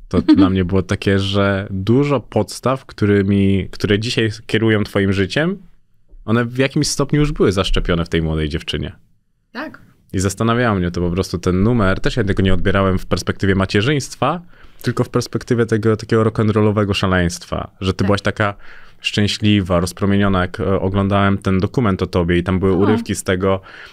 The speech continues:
Speaker 1: mm, jakim, jaką byłaś dziewczyną, jak miałaś tam osiemnaście i nawet mniej lat. To było coś takiego, to jedynym słowem, które było d-, dookoła mnie, jak to widziałem, to uśmiech.
Speaker 2: Mhm.
Speaker 1: Że byłaś
Speaker 2: Tak.
Speaker 1: taka szczęśliwa i zakochana w tym wszystkim,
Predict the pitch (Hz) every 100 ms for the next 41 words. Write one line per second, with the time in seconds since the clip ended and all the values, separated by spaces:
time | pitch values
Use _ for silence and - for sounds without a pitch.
0 | - 101 95 95 95 90 95 92 98 95
1 | 95 85 95 98 95 98 95 95 104 -
2 | 135 95 82 - 80 - 85 87 101 98
3 | 104 101 - 85 82 - 110 117 104 92
4 | 110 - _ _ _ - - _ - 95
5 | 87 98 95 90 101 104 104 104 101 113
6 | 110 123 120 - 120 117 113 113 110 110
7 | - - _ - 95 110 110 107 98 -
8 | 101 104 113 107 104 107 113 139 156 117
9 | - 104 104 113 120 - - 104 - 78
10 | - - _ 240 254 302 - _ 208 208
11 | 202 208 208 - 113 110 120 117 101 95
12 | 95 98 98 98 104 120 113 101 - 98
13 | - 107 - 95